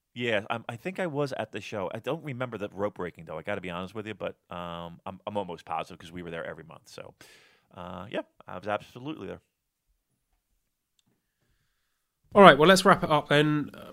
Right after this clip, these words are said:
Speaker 2: I wanna plug the Red Circle, so go to red circle dot com forward slash shows forward slash super dash J dash cast, and you can sponsor us. You can either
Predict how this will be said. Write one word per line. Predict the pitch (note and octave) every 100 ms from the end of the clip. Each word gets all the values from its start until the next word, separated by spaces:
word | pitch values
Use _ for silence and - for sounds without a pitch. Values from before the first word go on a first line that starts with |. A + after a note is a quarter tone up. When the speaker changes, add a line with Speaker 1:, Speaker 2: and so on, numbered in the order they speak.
| -
Speaker 2:
I | D3+
wanna | E3
plug | D#3 - F3 D3
the | - C#3+ C#3 C3 -
Red | C3 C#3+ C#3
Circle, | - C#3+ B2+ C#3+ B2+ B2+ C3
so | - C3
go | B2+ D#3
to |
red | D#3 F#3
circle | F#3 D#3+
dot | D3+ C#3+
com | - C#3
forward | - D3+
slash | C3 C3+ A2+ -
shows | - C3+ A#2+ -
forward | C#3+ B2+
slash | A2 A#2+ A2
super | - D3 C3+ C3 A#2+
dash | - B2+ A2+ -
J | C3+ A#2
dash | A2 G#2 -
cast, | C#3 B2+ -
and | C3+ B2
you |
can | A#2+ A#2
sponsor | G#2 - F#3+ D3 E3
us. | D#3 C#3 -
You |
can | C3+
either | C3 B2 B2